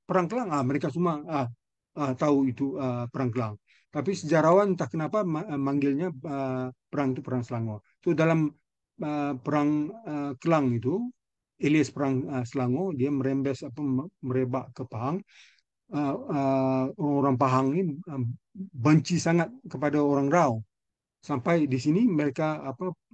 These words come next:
dipenggalnya kepala orang-orang Rau di sini. Bisa dilihat apa, eh, pada, eh, slide ini, dipenggalnya, eh, eh, apa, eh, kepala orang-orang, eh, Rau ni, begitu, Sultan Bangkahulu. Eh,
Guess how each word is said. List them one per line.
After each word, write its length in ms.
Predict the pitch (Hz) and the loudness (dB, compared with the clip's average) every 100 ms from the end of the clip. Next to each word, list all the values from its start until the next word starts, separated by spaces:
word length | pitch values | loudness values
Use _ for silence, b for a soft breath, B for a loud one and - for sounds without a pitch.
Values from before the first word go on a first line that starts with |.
| 160 | -6
dipenggalnya 680 | 123 180 165 170 143 131 127 | -2 4 6 8 6 4 0
kepala 380 | 123 139 139 123 | 0 0 2 2
orang-orang 320 | 127 127 123 | 2 2 0
Rau 200 | 123 117 101 | 0 -2 -4
di 280 | 104 - 120 | -12 -14 -8
sini. 160 | 123 110 - _ _ _ _ _ _ _ _ _ _ _ _ _ _ _ _ _ - 131 | -4 -4 -8 _ _ _ _ _ _ _ _ _ _ _ _ _ _ _ _ _ -10 -4
Bisa 160 | 143 143 | 0 2
dilihat 320 | 135 139 135 - - 160 | 2 2 0 -4 -16 -14
apa, 160 | 123 156 143 156 | -10 -8 -8 -8
eh, 140 | 127 123 123 | -8 -8 -6
pada, 240 | 123 127 123 123 - 135 | -4 -4 -4 -8 -12 -14
eh, 300 | 123 117 123 135 _ _ | -12 -12 -14 -16 _ _
slide 360 | - - 139 135 | -16 -6 -6 -2
ini, 260 | 123 117 170 208 _ _ _ _ _ _ _ | -2 -2 -2 -6 _ _ _ _ _ _ _
dipenggalnya, 640 | - 123 139 143 151 143 139 135 139 | -10 -4 0 2 2 2 0 -2 -6
eh, 340 | 139 135 135 180 | -6 -6 -6 -6
eh, 180 | 131 123 123 | -4 -4 -6
apa, 120 | 139 170 170 143 | -8 -10 -10 -10
eh, 100 | 123 | -10
kepala 260 | - 131 127 | -8 -4 -2
orang-orang, 360 | 123 123 117 120 131 | -2 -2 -2 -4 -6
eh, 220 | 127 117 117 | -6 -6 -4
Rau 140 | 123 113 | -4 -2
ni, 100 | 113 | -6
begitu, 200 | 110 120 120 | -6 -6 -8
Sultan 400 | 131 147 135 123 | -6 -2 0 -2
Bangkahulu. 640 | 131 131 127 123 131 107 - _ _ _ _ _ - | -2 -4 -2 0 0 -2 -6 _ _ _ _ _ -6
Eh, 180 | 139 135 | -2 0